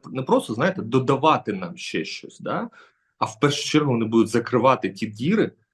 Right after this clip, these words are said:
які в нас вже просто присутні, які в нас вибиті, вибиті, які понесли втрати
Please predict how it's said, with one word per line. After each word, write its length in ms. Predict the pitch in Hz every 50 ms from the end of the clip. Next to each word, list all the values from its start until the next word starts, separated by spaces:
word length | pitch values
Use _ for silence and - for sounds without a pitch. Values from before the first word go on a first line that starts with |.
| _ _ _ _
які 320 | 110 110 107 - - 156 156
в 100 | 131 120
нас 200 | 110 101 101 101
вже 240 | 107 104 131 135
просто 360 | - - - 95 95 - - 90
присутні, 540 | - 110 107 - - 147 165 - - 104
які 220 | 92 92 - - 98
в 40 | 95
нас 220 | 92 90 - -
вибиті, 460 | 117 135 151 123 110 - - - -
вибиті, 540 | 95 101 110 123 131 131 117 104 - - -
які 220 | - - - -
понесли 380 | - - 98 92 92 - - -
втрати 520 | - - - 120 123 131 - - 85 -